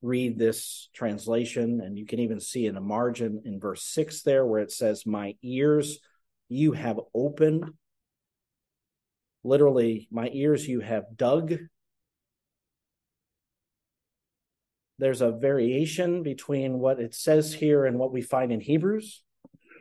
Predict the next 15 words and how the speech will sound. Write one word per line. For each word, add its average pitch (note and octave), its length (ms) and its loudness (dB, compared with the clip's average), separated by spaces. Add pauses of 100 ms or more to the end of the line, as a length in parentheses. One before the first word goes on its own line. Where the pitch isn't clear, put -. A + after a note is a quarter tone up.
(1600)
In B2+ 160 -4
Hebrews, D#3 500 4
it's C#3 220 0
a C3+ 80 6
body D#3+ 560 2
has D#3+ 240 0
been E3+ 240 4
prepared, D#3+ 560 2
but C#3 140 2
here D#3+ 380 6
it's C3+ 200 4
"my C3 300 -2
ears D#3 540 6
you C#3+ 280 4
have B2+ 260 -2